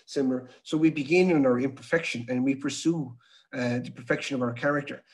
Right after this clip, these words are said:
so that we can emulate in our lives, uh, the life of God. Um, and it takes effort, it takes struggle.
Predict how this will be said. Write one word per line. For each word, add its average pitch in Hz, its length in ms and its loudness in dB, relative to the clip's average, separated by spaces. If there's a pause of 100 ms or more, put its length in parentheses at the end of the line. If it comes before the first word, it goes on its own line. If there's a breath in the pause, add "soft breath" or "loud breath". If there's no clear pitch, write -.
(160 soft breath)
so 135 140 -4
that 120 120 -4
we 131 180 0
can 123 400 -4
emulate 127 480 -2
in 120 180 -6
our 113 100 -2
lives, 113 320 -4 (320 soft breath)
uh, 123 60 -8
the 117 240 -18
life 123 220 -20
of - 160 -18
God. 127 320 0 (920 loud breath)
Um, 135 380 0 (380)
and 143 340 0 (380)
it 160 160 -2
takes 190 260 2
effort, 131 400 -4
it 139 120 -10
takes 143 220 -2
struggle. 139 400 -2